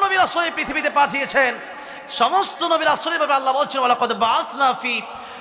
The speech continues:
কুল্লি উম্মাতির রাসূলান আন ই'বুদুল্লাহা ওয়াজতানিবুত তাগুত।" আল্লাহ বললেন, এক নাম্বার কথা হচ্ছে পৃথিবীর মানুষকে সবাই দাওয়াত দি-, দিয়েছে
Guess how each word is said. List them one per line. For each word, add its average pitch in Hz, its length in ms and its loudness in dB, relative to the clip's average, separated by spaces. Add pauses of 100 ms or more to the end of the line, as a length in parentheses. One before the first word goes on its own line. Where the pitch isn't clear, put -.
(140)
কুল্লি 247 300 2
উম্মাতির 285 560 0
রাসূলান 240 600 2
আন 220 120 0
ই'বুদুল্লাহা 220 720 2
ওয়াজতানিবুত 214 600 -2
তাগুত।" 151 520 -2 (560)
আল্লাহ 220 240 2
বললেন, 262 360 2 (1040)
এক 208 200 0
নাম্বার 208 300 2
কথা 202 200 0
হচ্ছে 202 420 -2 (340)
পৃথিবীর 202 320 0
মানুষকে 208 400 0
সবাই 190 280 2
দাওয়াত 175 360 2
দি-, 175 100 -6 (100)
দিয়েছে 170 440 -2